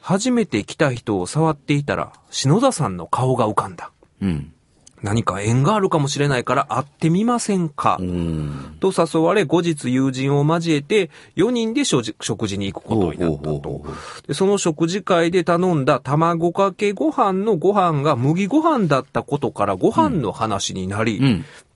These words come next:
Speaker 1: 「うち玄米だったんですよ」と。
Speaker 2: ほう。
Speaker 1: 「うちも玄米だったんです」
Speaker 2: ほう。
Speaker 1: と、一気に話が盛り上がったと。
Speaker 2: はい。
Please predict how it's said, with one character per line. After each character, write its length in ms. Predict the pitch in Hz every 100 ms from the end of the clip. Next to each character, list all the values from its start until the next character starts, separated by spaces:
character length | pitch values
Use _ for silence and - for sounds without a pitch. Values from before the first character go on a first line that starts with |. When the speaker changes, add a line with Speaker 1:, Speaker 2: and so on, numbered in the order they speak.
| -
Speaker 1:
「う 80 | 117
ち 160 | - 104
玄 300 | 151 233 247
米 180 | 233
だ 100 | 160
っ 60 | 143
た 200 | - 123
ん 60 | 107
で 80 |
す 200 | 98 -
よ」 120 | 92 - -
と。 80 | - _ -
Speaker 2:
ほ 260 | 107 78 - - -
う。 80 | 120
Speaker 1:
「う 60 |
ち 160 | 147 226
も 140 | 254
玄 220 | 170 190 185
米 160 | 151
だ 100 | 143
っ 60 | -
た 120 | -
ん 60 | 127
で 80 | 104
す」 380 | - - - - _ _ _ -
Speaker 2:
ほ 80 |
う。 40 | 98
Speaker 1:
と、 180 | 208 -
一 160 | 208 - -
気 120 | -
に 80 | 247
話 380 | 170 160 143 135
が 80 |
盛 220 | 147 110 120
り 60 |
上 80 | 110
が 120 | 104
っ 60 | -
た 120 | - -
と。 100 | - - -
Speaker 2:
は 220 | 101
い。 60 | 82